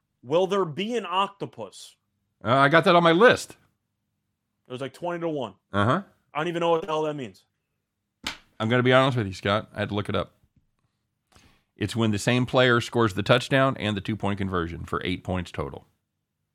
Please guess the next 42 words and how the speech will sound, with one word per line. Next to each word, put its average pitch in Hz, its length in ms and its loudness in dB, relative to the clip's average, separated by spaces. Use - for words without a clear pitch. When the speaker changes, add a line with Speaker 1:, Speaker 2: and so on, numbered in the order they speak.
Speaker 2:
Octopus 87 340 -4
has 87 160 -4
eight 85 140 -2
Speaker 1:
That's 92 260 2
Speaker 2:
arms. - 20 -4
Speaker 1:
a 160 40 -6
thing? 220 400 -10
I, 147 220 -8
I 151 80 -8
never 165 220 -4
heard 160 160 -4
of 160 40 -6
that 160 100 -4
in 156 60 -8
my 151 80 -6
life. 151 260 -6
Speaker 2:
Nope, - 320 2
never. 113 240 2
And 110 320 -4
I, 82 120 0
I 110 300 2
literally, 113 640 2
uh, 92 440 0
I 98 80 0
was 98 180 -2
this 104 180 -4
old 98 260 0
when 95 120 -4
I 90 60 -2
found 90 220 -2
out 85 120 -4
about 80 180 -10
it. 80 80 -10
I 80 60 -6
found 90 240 -4
out 87 100 -2
about, 85 320 -8
literally 82 280 -6
about 82 180 -6
three 82 180 -6
hours 65 240 -8
ago. 64 240 -16